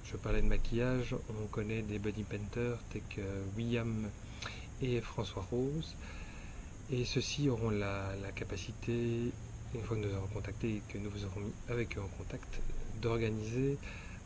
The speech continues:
euh, ces différents événements pour notamment travailler à quoi peut ressembler une espèce, quelles pourraient être ses us et coutumes. On pourrait également penser à des ateliers couture, ainsi que, donc je disais, crafting, plus ce qui va tourner autour de la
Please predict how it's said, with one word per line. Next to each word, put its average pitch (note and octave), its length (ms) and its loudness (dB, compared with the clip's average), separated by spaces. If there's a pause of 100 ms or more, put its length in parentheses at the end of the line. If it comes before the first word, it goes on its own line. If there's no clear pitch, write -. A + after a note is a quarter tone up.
(160)
euh, G#2+ 280 -2
ces - 140 -6
différents G#2+ 340 -4
événements G#2 580 -2 (380)
pour B2+ 140 0
notamment A2 320 0
travailler G#2+ 640 -2 (120)
à - 20 -8
quoi - 160 -6
peut A#2 100 -6
ressembler G#2 380 -2
une G#2 140 0
espèce, C3+ 360 -2
quelles - 140 -4
pourraient - 180 -4
être G2+ 140 -6
ses G#2+ 60 -6
us - 160 -6
et - 20 -8
coutumes. - 360 -4 (180)
On - 420 -6
pourrait A2+ 140 2
également A2 300 2
penser A2 280 -2
à G#2+ 40 -2
des G#2 120 0
ateliers G2+ 240 -4
couture, C3+ 540 -2 (1080)
ainsi G#2 320 -2 (160)
que, B2+ 300 2 (200)
donc A#2 140 0
je G#2 80 -2
disais, G#2+ 160 0
crafting, D3 560 0 (360)
plus - 340 0 (100)
ce - 180 -2
qui A#2+ 220 0
va A2 260 0
tourner A2 220 -2
autour B2+ 560 0 (1300)
de A2+ 200 2
la G2+ 640 0